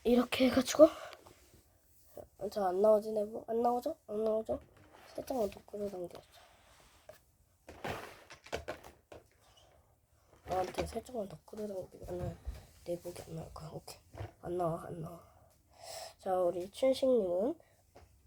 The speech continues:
입을 벗겨서 덮으시고, 우리 춘식님이 이제 왕이 된 거라고 생각하세요.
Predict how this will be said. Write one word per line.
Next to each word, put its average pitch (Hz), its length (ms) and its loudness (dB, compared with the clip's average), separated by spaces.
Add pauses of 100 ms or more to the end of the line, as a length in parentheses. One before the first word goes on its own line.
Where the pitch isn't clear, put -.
(180)
입을 190 320 -2
벗겨서 - 840 6 (1900)
덮으시고, 180 1120 -10 (420)
우리 170 200 -12
춘식님이 220 680 -4
이제 165 220 -16 (400)
왕이 202 360 -4
된 170 200 -12 (480)
거라고 175 400 -6
생각하세요. 180 880 -8